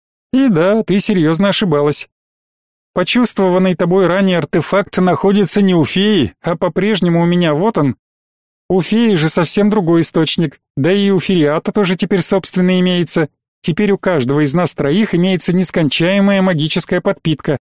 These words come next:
А ты ограничена только своими, уже порядком истощившимися внутренними резервами. Наконец-то мы поговорим с тобой на наших условиях, магистр Таулина. Ленка,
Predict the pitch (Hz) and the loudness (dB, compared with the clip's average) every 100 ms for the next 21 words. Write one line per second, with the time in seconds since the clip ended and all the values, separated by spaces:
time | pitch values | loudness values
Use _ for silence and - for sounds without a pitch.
0 | _ _ _ _ _ 208 240 269 269 185 | _ _ _ _ _ -2 0 0 2 2
1 | 185 220 - 208 196 220 208 - 165 160 | 2 0 2 0 0 0 0 0 0 2
2 | 180 226 160 139 185 165 185 - 190 185 | 2 2 2 0 -2 0 -2 0 0 0
3 | - 175 220 214 - 196 185 175 135 - | 0 0 0 0 0 0 0 0 0 0
4 | 185 190 190 202 135 139 131 143 131 - | 0 0 2 0 0 0 0 0 0 -6
5 | _ 202 208 185 196 220 214 - 190 196 | _ -2 0 0 2 2 0 0 0 2
6 | 185 175 175 180 220 - 185 180 196 202 | 0 0 2 2 0 0 0 2 2 2
7 | 214 220 180 147 180 - 170 160 151 - | 2 2 0 0 0 2 2 2 0 -6
8 | _ _ 180 185 160 180 - 160 139 165 | _ _ -2 0 0 -2 0 -4 0 0
9 | 165 170 160 139 - _ _ _ 214 226 | 2 2 0 -2 -6 _ _ _ 0 2
10 | 262 247 196 | 2 2 0